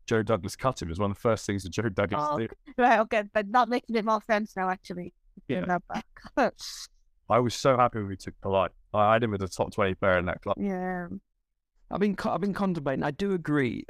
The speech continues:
Speaker 3: I think that you should only really move up and go and get someone if they are that blue chip. Totally, like, you just,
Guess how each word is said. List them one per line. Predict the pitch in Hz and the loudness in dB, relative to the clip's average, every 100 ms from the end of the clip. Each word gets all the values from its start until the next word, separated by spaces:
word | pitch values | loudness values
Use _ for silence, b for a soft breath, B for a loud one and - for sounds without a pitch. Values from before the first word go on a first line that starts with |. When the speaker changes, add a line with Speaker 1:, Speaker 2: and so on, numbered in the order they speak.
| - | -8
Speaker 3:
I | 127 | -6
think | 131 147 - | -4 -8 -8
that | 113 | -4
you | 131 | -2
should | 123 131 | 2 2
only | 131 | 2
really | 117 123 117 113 | 2 2 2 0
move | 117 117 | 0 0
up | 110 - _ - _ _ _ _ _ _ _ _ | -2 -6 _ -20 _ _ _ _ _ _ _ _
and | 135 107 104 - - | -4 -2 -2 -6 -2
go | 127 | 0
and | 117 113 | 2 0
get | 131 117 - | -2 -2 -4
someone | - 156 113 110 - | -4 -4 -4 -4 -4
if | 110 117 | -6 -2
they | 113 | 0
are | 107 101 | 0 -2
that | 110 - _ _ _ | -4 -8 _ _ _
blue | 101 104 - | -2 -2 -4
chip. | - - - - - _ _ - | -4 -4 -6 -18 -20 _ _ -2
Totally, | 117 104 - 104 110 104 120 _ 110 | -2 -2 -2 0 0 -2 -6 _ -2
like, | 104 - | -2 -2
you | 107 113 - | -4 -4 -4
just, | - 131 - - - | -2 -2 -2 -12 -16